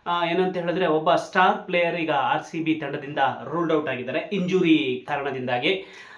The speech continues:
ಆ, ಒಂದು ಕಡೆ ರೂಲ್ಡ್ ಔಟ್ ಆಗಿದ್ರೆ, ಇನ್ನೊಂದು ಕಡೆ ಅದೇ ಜಾಗಕ್ಕೆ ಮತ್ತೊಬ್ಬ ಕನ್ನಡಿಗ ಈಗ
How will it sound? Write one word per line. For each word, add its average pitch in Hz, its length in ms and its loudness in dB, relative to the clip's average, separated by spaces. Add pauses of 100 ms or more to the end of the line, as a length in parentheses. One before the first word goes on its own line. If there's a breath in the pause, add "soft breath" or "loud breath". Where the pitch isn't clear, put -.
(140)
ಆ, 160 160 4
ಒಂದು 160 220 2
ಕಡೆ 180 520 2 (220)
ರೂಲ್ಡ್ 196 240 4
ಔಟ್ 175 160 2
ಆಗಿದ್ರೆ, 156 280 -2
ಇನ್ನೊಂದು 156 320 -2
ಕಡೆ - 460 -4 (240 soft breath)
ಅದೇ 190 320 2
ಜಾಗಕ್ಕೆ 156 500 -4
ಮತ್ತೊಬ್ಬ 156 320 -4
ಕನ್ನಡಿಗ 226 480 2 (160)
ಈಗ 151 100 -4